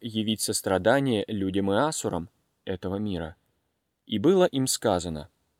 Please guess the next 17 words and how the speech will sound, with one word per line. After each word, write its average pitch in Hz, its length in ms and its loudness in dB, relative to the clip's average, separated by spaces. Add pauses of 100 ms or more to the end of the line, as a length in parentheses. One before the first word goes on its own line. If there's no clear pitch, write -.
(600)
Этой 127 320 6
ночью 120 520 2 (200)
я, 110 340 4 (300)
о 113 140 2
бикшу, 98 500 -2 (400)
сидя 202 400 4
удобно 151 400 8
и 127 60 4
неподвижно, 120 680 2
вошёл 139 360 6
в - 60 -2
состояние 127 680 4
созерцания, 120 920 0
неколебимо 104 840 0
сосредоточив 104 880 -2
свой 110 360 -2 (100)
ум. 90 340 -4